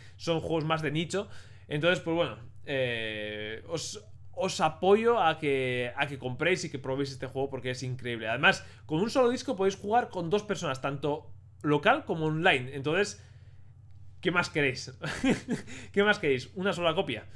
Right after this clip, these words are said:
para dos personas. Eh, eh, número tres. Spider-Man. Marvel Spider-Man. La verdad que es un juego súper divertido. Súper, súper, súper divertido.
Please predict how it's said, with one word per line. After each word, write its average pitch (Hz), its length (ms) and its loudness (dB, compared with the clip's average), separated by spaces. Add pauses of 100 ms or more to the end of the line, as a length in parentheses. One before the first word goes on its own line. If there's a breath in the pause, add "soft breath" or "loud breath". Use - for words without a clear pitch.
para 143 160 0
dos 151 140 0
personas. 123 500 -6 (640 soft breath)
Eh, 208 420 6
eh, 202 60 6
número 302 320 2
tres. 147 440 -2 (460)
Spider-Man. 135 920 4
Marvel 262 600 4
Spider-Man. 151 840 2 (120)
La 147 160 6
verdad 175 200 6
que 330 80 0
es 330 40 2
un 311 80 2
juego 285 240 2
súper 226 540 -2
divertido. 156 500 0
Súper, 208 440 -6
súper, 185 280 -6
súper 160 260 -4
divertido. 139 520 0